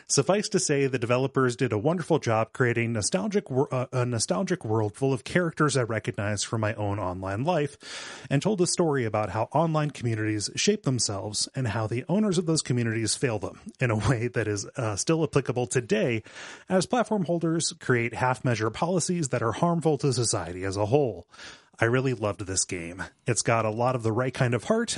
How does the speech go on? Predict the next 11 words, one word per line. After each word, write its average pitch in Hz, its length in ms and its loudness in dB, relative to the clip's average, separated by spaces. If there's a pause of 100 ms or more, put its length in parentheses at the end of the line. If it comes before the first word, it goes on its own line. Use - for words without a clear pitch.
(140)
and 120 100 2
I'll 110 140 0
be 110 160 -2
right 143 340 -2
there 120 260 2
for 117 140 -2
whatever 104 340 0
the 104 120 -2
developers 98 500 -2
do 107 160 -4
next. - 480 -6